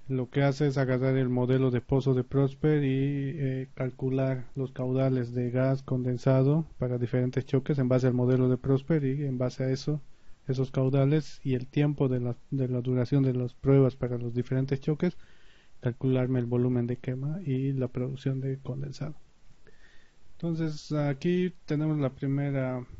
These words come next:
hoja de Excel. Eh, lo que nos sirve es importar del summary y todos los datos de Prosper. Aquí con este, el segundo botón, importa todo.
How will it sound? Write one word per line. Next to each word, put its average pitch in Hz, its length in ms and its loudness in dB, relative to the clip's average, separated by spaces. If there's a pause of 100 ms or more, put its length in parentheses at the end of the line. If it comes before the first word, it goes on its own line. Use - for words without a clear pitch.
(140)
hoja 147 300 0
de 135 160 0
Excel. 170 360 -4
Eh, 151 80 -6
lo 147 380 -8
que 139 100 -6
nos 135 180 -4
sirve 143 220 -2
es 135 80 -2
importar 135 680 -4 (1120)
del 135 160 -6
summary 160 500 -2
y 151 60 -4
todos 143 360 -2
los 127 160 -2
datos 131 380 -4
de 131 80 -6
Prosper. 139 560 -6 (1040)
Aquí 135 280 -8
con 135 220 -4
este, 135 240 -4
el 131 80 -4
segundo 135 340 0
botón, 135 320 0
importa 131 460 -4
todo. 135 400 -4